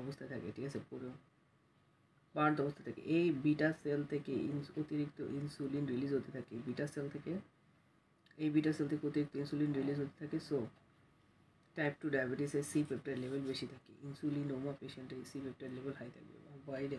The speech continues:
বাইরে থেকে যে ইনসুলিন বডিতে দেওয়া হয় সেটিতে সি পেপটাইড থাকে না। So এক্সোজেনাস ইনসুলিন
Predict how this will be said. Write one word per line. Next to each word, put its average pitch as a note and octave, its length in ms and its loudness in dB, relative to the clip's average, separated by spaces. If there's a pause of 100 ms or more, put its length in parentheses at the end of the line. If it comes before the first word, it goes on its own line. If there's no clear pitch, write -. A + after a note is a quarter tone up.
(540)
বাইরে C#3+ 420 4
থেকে E3 220 4
যে C#3+ 60 2 (100)
ইনসুলিন C#3+ 280 0 (100)
বডিতে C#3+ 340 2
দেওয়া C#3+ 140 4
হয় C#3+ 160 2
সেটিতে C#3 400 0
সি D#3 100 2 (100)
পেপটাইড C3+ 360 -2
থাকে B2 240 -10
না। A#2+ 60 -12 (360)
So E3 80 4 (960)
এক্সোজেনাস E3 520 6 (100)
ইনসুলিন D3 340 2